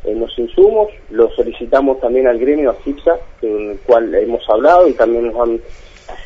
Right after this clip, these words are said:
muy amablemente hecho los contactos con la empresa para que podamos tener todos los elementos de seguridad y los elementos, las herramientas necesarias para poder encargar este proyecto que tiene que ver con,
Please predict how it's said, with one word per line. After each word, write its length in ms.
muy 160
amablemente 760
hecho 220
los 120
contactos 540
con 140
la 80
empresa 400
para 260
que 360
podamos 440
tener 360
todos 200
los 160
elementos 460
de 140
seguridad 540
y 100
los 220
elementos, 520
las 160
herramientas 440
necesarias 520
para 220
poder 240
encargar 300
este 200
proyecto 400
que 100
tiene 260
que 120
ver 180
con, 180